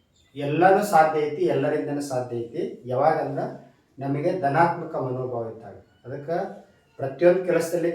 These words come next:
ಕೂಡ ನಾವು ಸಕಾರಾತ್ಮಕವಾಗಿ ಚಿಂತನೆ ಮಾಡಿದಾಗ, ಈ ಕೆಲಸ ನನ್ನಿಂದ ಸಾಧ್ಯ ಐತಿ ಅಂತೇಳಿ ನಾವು ಸಕಾರಾತ್ಮಕವಾಗಿ ಚಿಂತಿಸಿದಾಗ ಅರ್ಧ ಗೆಲುವು ನಮಗೆ ಸಿಕ್ಕಂತೆ.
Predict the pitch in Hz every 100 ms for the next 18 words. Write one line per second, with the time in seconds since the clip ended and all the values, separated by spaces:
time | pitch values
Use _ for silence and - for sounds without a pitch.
0 | 160 156 170 156 147 - - - - -
1 | - 143 - 175 - - - 156 151 -
2 | 135 135 151 143 131 120 120 120 - -
3 | _ _ - 160 175 165 160 185 151 143
4 | 147 151 - 135 135 139 135 135 127 123
5 | 123 131 123 120 139 135 135 131 - -
6 | - 123 - 135 139 175 - - - -
7 | - - _ - 123 147 135 139 160 139
8 | - - 113 - 107 -